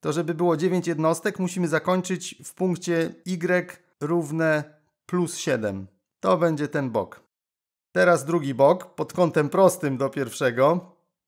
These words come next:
czyli tu też zaznaczymy kąt prosty. Jaki długi jest ten bok? Jeden, dwa, trzy, cztery, pięć jednostek. Jeden, dwa, trzy, cztery, pięć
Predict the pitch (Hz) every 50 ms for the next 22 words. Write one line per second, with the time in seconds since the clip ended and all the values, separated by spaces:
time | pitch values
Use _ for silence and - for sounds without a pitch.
0 | _ _ _ - - 175 170 165 151 - 170 165 160 202 196 165 131 - - -
1 | - - 127 135 147 135 143 151 143 - 170 160 156 - - 143 135 120 - 147
2 | 131 120 - - - 143 156 175 180 180 - _ _ _ - 147 175 208 190 -
3 | 190 160 165 180 170 160 170 170 151 160 - - 147 147 147 135 120 117 104 95
4 | - - - _ _ _ _ _ _ _ _ _ - - 160 180 165 180 185 185
5 | 180 175 180 - _ 143 127 139 156 156 156 151 - - _ - - - 135 139
6 | 143 143 139 - _ _ - - - 135 135 135 127 135 131 127 - _ _ _
7 | _ _ - 165 165 160 156 151 156 147 139 120 131 120 110 107 - - - -
8 | - - _ _ _ _ _ _ - 135 160 170 151 135 151 139 135 123 - -
9 | 123 120 117 135 143 131 120 110 - - _ - - - 147 135 117 107 - _
10 | _ - _ - 139 131 113 110 107 - 156 165 170 180 175 175 - - -